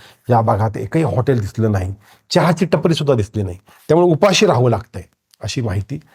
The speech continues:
बऱ्याच आंदोलकांनी आम्हाला दिली. आझाद मैदानालगत खाऊ गल्ली आहे, आता ती सध्या बंद ठेवण्यात आली.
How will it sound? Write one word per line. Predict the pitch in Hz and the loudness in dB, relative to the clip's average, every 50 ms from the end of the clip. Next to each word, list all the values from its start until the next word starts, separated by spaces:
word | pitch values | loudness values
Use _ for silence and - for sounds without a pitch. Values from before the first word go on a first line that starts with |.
| _ _ _ _ _ - | _ _ _ _ _ -2
बऱ्याच | 107 123 143 127 123 | 0 0 0 0 0
आंदोलकांनी | 139 117 110 107 110 110 107 110 107 113 | -2 -2 0 0 0 0 0 -2 -2 -2
आम्हाला | 117 104 101 98 98 95 | -2 -2 -4 -4 -6 -6
दिली. | 85 85 87 85 90 92 _ _ _ _ _ _ _ - - | -8 -8 -10 -12 -12 -14 _ _ _ _ _ _ _ -10 -6
आझाद | 90 104 104 131 123 113 | -4 0 0 0 2 2
मैदानालगत | 117 113 110 101 113 110 110 107 101 98 104 107 104 - - | 0 0 0 0 0 0 0 -2 -2 -2 -2 -4 -4 -6 -4
खाऊ | - 120 120 110 | 0 0 2 2
गल्ली | 113 107 98 92 | 2 0 0 -2
आहे, | - - - _ _ _ _ _ _ _ _ _ - | -4 -8 -12 _ _ _ _ _ _ _ _ _ -8
आता | 95 98 123 | -2 -2 -2
ती | 98 - 110 | -2 -2 -4
सध्या | 101 107 95 98 127 139 - - - - _ _ _ - 104 | -4 -2 0 0 0 0 0 -6 -20 -20 _ _ _ -8 -2
बंद | 101 123 123 123 117 | 2 4 4 4 4
ठेवण्यात | 113 92 95 92 90 90 87 - 92 | 2 0 -2 -6 -6 -6 -6 -6 -8
आली. | 85 | -10